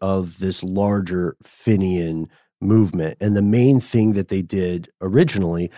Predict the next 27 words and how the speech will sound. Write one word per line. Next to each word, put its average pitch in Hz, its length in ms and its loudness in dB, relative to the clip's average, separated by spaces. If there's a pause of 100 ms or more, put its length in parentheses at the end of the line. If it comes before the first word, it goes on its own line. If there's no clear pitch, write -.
(200)
was 101 460 0
to 101 420 0
raise 107 480 0
funds 135 680 0 (100)
and 101 440 -2
obtain 98 540 -2
weapons 92 520 0 (260)
to 107 120 0
send 117 360 2
to 110 200 2
Ireland. 90 640 -2 (220)
The 95 80 -2
mission 165 500 4
of 135 160 0
the 143 80 2
Fenians 87 680 -2
was 87 160 -14 (120)
always 117 760 2
ultimately 92 880 0 (240)
to 98 400 0
overthrow 110 920 2
and 87 240 -6
drive 95 380 -2
out 85 340 -4
the 98 160 0
British 78 360 -6
forces. - 460 -12